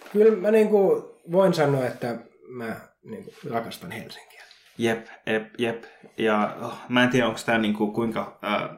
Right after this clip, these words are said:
Speaker 2: totinen fakta, tai silleen, mut mä oon kuullut, että Helsinki on, niinku, yksi isoimmista hipster-kaupungeista, niinku, maailmanlaajuudesta-, laajus-, laajuisesti, laajuudesti. En mä tiedä. Korjaa mut.
Speaker 1: No siis,
Speaker 2: Suomen kielen
Speaker 1: okei.
Speaker 2: ope,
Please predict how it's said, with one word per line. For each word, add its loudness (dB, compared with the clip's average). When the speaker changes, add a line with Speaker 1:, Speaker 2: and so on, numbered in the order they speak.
Speaker 2:
totinen 0
fakta, -2
tai 0
silleen, -4
mut -12
mä 0
oon 0
kuullut, 2
että -8
Helsinki -6
on, -6
niinku, -8
yksi -8
isoimmista -8
hipster-kaupungeista, -10
niinku, -14
maailmanlaajuudesta-, -10
laajus-, -10
laajuisesti, -6
laajuudesti. -6
En 0
mä -2
tiedä. -10
Korjaa 2
mut. -4
Speaker 1:
No 6
siis, 4
Speaker 2:
Suomen 6
kielen 8
Speaker 1:
okei. 2
Speaker 2:
ope, -2